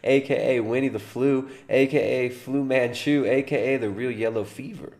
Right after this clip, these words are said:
With that five dollars. Um, thank you very much.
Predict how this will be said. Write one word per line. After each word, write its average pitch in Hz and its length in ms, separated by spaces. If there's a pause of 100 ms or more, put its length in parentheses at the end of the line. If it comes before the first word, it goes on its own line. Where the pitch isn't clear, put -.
(720)
With - 140
that 90 240
five 92 240
dollars. 90 460 (100)
Um, 76 540 (360)
thank 110 220
you 90 80
very 87 260
much. 85 380